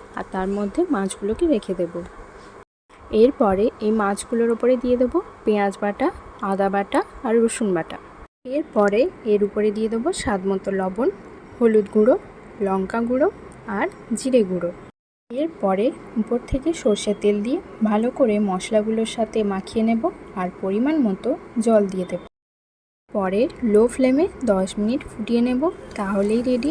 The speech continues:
শোল মাছের ধোকা। তোমরা দেখো মাছগুলো কিন্তু খুব সুন্দরভাবে সেদ্ধ হয়ে গেছে।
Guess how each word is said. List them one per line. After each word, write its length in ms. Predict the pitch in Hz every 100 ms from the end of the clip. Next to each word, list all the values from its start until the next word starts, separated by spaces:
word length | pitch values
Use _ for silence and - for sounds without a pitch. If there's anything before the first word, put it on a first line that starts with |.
| 339
শোল 260 | - 202 196
মাছের 360 | 196 196 294 330
ধোকা। 340 | - 233 - 180 185 - - _
তোমরা 300 | 226 214 214 208
দেখো 320 | 208 202 294 359
মাছগুলো 480 | 254 196 202 254 269
কিন্তু 360 | 269 220 208 262 -
খুব 160 | 285 -
সুন্দরভাবে 800 | - 226 220 269 302 247 196 233 359
সেদ্ধ 320 | - 247 -
হয়ে 220 | 294 254 185
গেছে। 320 | 180 -